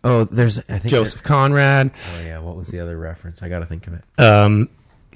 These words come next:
Speaker 2: but yeah, like, I think this thing builds to such a perfect and simple ending where you have, like, I believe Sam Jackson, like, it's completely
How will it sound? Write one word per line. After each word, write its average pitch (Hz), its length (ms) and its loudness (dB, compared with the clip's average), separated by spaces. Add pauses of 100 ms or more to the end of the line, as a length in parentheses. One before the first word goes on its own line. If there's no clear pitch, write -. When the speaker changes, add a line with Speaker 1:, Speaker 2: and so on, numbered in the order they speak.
(240)
Speaker 2:
but 196 120 0
yeah, 143 260 2
like, 131 220 0 (280)
I 123 80 4
think 160 220 0
this 151 220 0
thing 127 180 2
builds 120 400 0
to 117 80 0
such - 280 -2
a 147 40 0
perfect - 560 -2
and 107 140 2
simple 117 500 0
ending 107 460 0
where 117 100 0
you 107 120 2
have, 104 360 2 (280)
like, 107 140 -2
I 110 80 2
believe 127 640 0
Sam 120 340 2
Jackson, 113 680 0 (180)
like, 113 120 -4
it's 123 160 2
completely 123 680 0